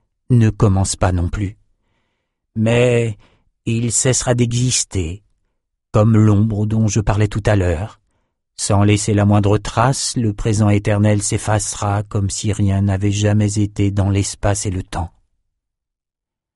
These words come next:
S'adossant à son fauteuil, Richard pianota sur le bureau.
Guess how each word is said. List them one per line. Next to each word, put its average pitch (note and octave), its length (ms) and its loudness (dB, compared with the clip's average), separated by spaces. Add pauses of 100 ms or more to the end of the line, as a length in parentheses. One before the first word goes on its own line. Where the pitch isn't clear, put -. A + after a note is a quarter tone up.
(960)
S'adossant G#2+ 560 0
à G2 60 2
son F#2 160 -2
fauteuil, G2 560 0
Richard F#2 500 -2
pianota F#2 420 -2
sur F2+ 200 -4
le E2+ 80 0
bureau. D#2 420 -4